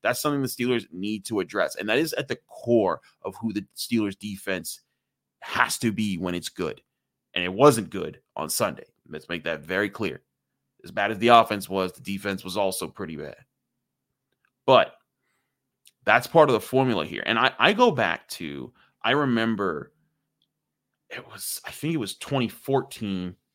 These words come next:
I think it was twenty fourteen because I think, I think it was, uh, Ryan Shazier's rookie season. And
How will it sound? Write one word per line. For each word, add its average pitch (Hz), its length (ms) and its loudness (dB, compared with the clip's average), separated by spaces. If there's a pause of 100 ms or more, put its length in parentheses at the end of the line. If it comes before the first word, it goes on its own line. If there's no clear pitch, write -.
(1160)
I - 40 -14
think 139 60 -2
it - 20 0
was 123 120 -2
twenty 143 240 -2
fourteen 113 520 -4
because 95 160 -10
I 101 40 -10
think, 98 200 -8
I - 20 -18
think 113 140 -2
it 90 100 -2
was, 95 320 -2
uh, 80 260 0
Ryan 117 280 4
Shazier's 107 500 -2
rookie 104 280 -6
season. 82 520 -8
And 80 240 -8